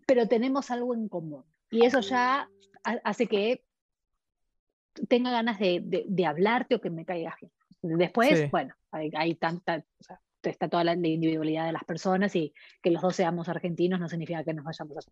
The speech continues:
Speaker 1: llevar bien. Pero,
Speaker 2: Claro.
Speaker 1: pero como que empiezo con el pie derecho. En cambio, a ver, y es una ridiculez lo que voy a decir, ¿eh? No, no lo estoy diciendo como que todo el mundo debería pensar como yo, ni mucho menos. Pero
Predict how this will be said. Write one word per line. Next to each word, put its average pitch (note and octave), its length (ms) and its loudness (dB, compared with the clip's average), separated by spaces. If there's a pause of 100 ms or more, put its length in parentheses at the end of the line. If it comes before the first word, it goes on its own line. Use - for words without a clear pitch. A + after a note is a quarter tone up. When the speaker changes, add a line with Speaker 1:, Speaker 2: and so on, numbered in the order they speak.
(140)
Speaker 1:
llevar F3+ 200 -8
bien. C#3+ 220 -8
Pero, A#3 160 6
Speaker 2:
Claro. - 200 8
Speaker 1:
pero A#3+ 300 2
como B3 160 2
que C4 60 4
empiezo C4+ 260 0
con A3+ 100 2
el G#3 80 -2
pie G3 300 -2
derecho. - 320 -4 (2500)
En F4+ 220 6 (120)
cambio, C#4 880 4 (160)
a B3 100 4
ver, A3+ 180 4
y F3+ 60 4
es B3 140 4
una B3 120 6
ridiculez F#3+ 540 2
lo G#3+ 100 2
que F3+ 100 -2
voy E3 120 0
a D#3+ 60 -6
decir, D3+ 320 -8
¿eh? F#3 140 2
No, G3+ 140 2
no G3+ 120 2
lo A3 80 2
estoy G3+ 180 0
diciendo G#3+ 320 2
como F#3+ 220 -4
que - 80 -6
todo G#3 160 -2
el G3+ 80 0
mundo A3 180 0
debería G3 400 2 (100)
pensar G3 280 -6
como F#3+ 200 -8
yo, A#3 160 -6
ni B3 200 -8
mucho G3 240 -2
menos. F#3 280 -2 (680)
Pero B3 320 6